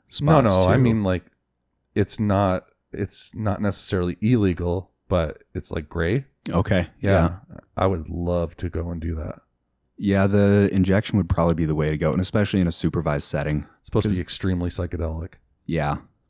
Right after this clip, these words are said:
Speaker 2: Insufflation is not a good experience at all.
Speaker 1: Yeah.
Speaker 2: It's just not good for
Speaker 1: Just,
Speaker 2: you.
Speaker 1: just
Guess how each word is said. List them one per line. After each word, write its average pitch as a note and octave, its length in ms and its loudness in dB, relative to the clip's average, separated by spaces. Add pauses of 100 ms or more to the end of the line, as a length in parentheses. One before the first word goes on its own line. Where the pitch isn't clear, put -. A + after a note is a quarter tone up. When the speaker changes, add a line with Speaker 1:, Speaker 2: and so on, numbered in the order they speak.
(220)
Speaker 2:
Insufflation F2+ 680 0
is D#2 100 -2
not D2+ 180 0
a C#2 40 -6
good C#2+ 200 -6
experience C#2+ 720 -6 (280)
at D2 80 -4
all. - 340 -8 (320)
Speaker 1:
Yeah. E3+ 340 -2 (320)
Speaker 2:
It's - 120 -14
just G2+ 160 -6
not C#2 120 -8
good - 140 -10
for - 100 -18
Speaker 1:
Just, C#2+ 140 -6
Speaker 2:
you. - 140 -12 (160)
Speaker 1:
just - 260 -14